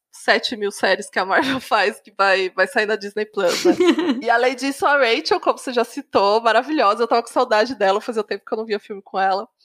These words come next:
Speaker 1: Particularmente a primeira cena que ela aparece lá, que tem as meninas ainda criança e tal, e tem a cena do vagalume.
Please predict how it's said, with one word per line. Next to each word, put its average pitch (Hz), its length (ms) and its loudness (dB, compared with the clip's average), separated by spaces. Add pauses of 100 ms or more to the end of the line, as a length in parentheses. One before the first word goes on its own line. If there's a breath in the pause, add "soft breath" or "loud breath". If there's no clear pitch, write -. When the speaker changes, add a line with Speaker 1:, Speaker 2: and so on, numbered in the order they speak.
Speaker 1:
Particularmente 247 560 2
a 247 60 2
primeira 240 320 0
cena 233 380 0
que 233 120 -8
ela 220 240 0
aparece 196 540 0
lá, 202 80 2
que - 120 -10
tem 196 160 0
as 190 440 0
meninas 208 360 0
ainda 202 220 2
criança 214 640 -2
e - 40 0
tal, 202 360 4
e 196 40 -2
tem 202 180 0
a 190 60 2
cena 196 260 -4
do 208 80 -10
vagalume. 190 880 2